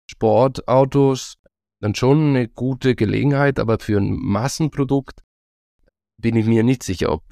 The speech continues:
synthetische, synthetische Kraftstoffe erstmal von der Menge her möglich ist, herzustellen, beziehungsweise auch von dem Preis her. Da wären wir wieder vielleicht mit der Energieerzeugung in Spanien oder in anderen Ländern.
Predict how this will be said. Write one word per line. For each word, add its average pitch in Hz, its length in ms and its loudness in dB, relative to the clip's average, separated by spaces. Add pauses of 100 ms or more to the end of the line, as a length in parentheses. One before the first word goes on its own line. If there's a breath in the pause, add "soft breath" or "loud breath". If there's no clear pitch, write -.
(400)
synthetische, 92 400 -2 (100)
synthetische 101 480 -4
Kraftstoffe 110 600 -4
erstmal 123 420 0 (520)
von 117 180 0
der 110 80 4
Menge 131 440 2
her 170 440 0 (340)
möglich 151 460 0
ist, - 440 -4
herzustellen, 131 840 0 (680)
beziehungsweise 117 540 0
auch 104 80 -2
von 117 140 -2
dem 110 120 -2
Preis 120 400 0
her. 87 140 -4 (160)
Da 101 80 -10
wären 123 260 2
wir 123 220 2
wieder 131 240 2
vielleicht 139 500 0
mit 123 180 -2
der 113 160 2
Energieerzeugung 143 1160 0
in 104 100 -4
Spanien 131 640 2
oder 98 140 -4
in 98 160 -6
anderen 104 360 -2
Ländern. 147 560 -2